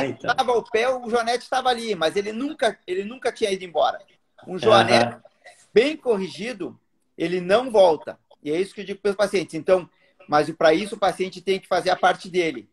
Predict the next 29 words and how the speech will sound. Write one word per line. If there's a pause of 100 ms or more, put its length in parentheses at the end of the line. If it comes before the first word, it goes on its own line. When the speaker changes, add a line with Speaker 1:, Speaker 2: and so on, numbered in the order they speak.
Speaker 1:
É
uma
cirurgia
que
precisa
de (320)
umas
seis
semanas
que
o
paciente
cuide, (120)
caminhe
somente
com
calçado
especial, (160)
que
é
desenvolvido
especialmente
para
quem
faz
esse
tipo
de
cirurgia.